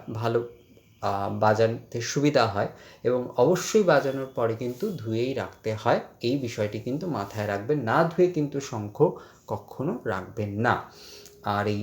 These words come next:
পঞ্চমুখী যে শঙ্খ, এটি মহালক্ষ্মীর খুব প্রিয়, যে, আহ, যেমন আমি বললাম, তো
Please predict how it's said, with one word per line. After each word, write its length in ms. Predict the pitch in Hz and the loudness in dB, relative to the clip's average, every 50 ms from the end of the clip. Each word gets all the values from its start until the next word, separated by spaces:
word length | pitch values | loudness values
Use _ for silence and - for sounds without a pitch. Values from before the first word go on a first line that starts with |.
| 107 - | -4 -2
পঞ্চমুখী 640 | 143 147 160 180 175 208 214 208 196 - - 202 | 0 2 2 2 4 4 2 2 2 0 -4 -4
যে 180 | 185 170 175 170 | -2 0 0 0
শঙ্খ, 400 | 165 - - 123 120 143 147 - - 120 - - - - - - - - - - _ - | 0 -2 -4 -4 -4 -4 -2 0 2 2 2 0 -4 -12 -20 -20 -20 -20 -20 -10 _ 0
এটি 220 | 190 180 208 190 | 0 2 2 2
মহালক্ষ্মীর 640 | 170 151 139 120 123 131 127 120 - - - 131 120 - | 2 0 0 -2 -2 -4 -4 -6 -6 -8 -10 -10 -8 -6
খুব 140 | - 131 - - | -8 -8 -8 -8
প্রিয়, 240 | - 117 117 117 113 | -4 0 2 2 2
যে, 140 | 110 117 117 - - | 2 -2 -4 -4 -4
আহ, 280 | 107 104 101 101 104 104 | -2 -2 0 0 -2 0
যেমন 280 | 110 110 107 107 101 | 0 0 0 0 -2
আমি 160 | 98 98 104 104 101 | -4 -4 -4 -6 -4
বললাম, 360 | 101 101 101 101 120 160 196 190 | -4 -4 -2 -2 -2 -2 -2 0
তো 140 | - 175 | 2 2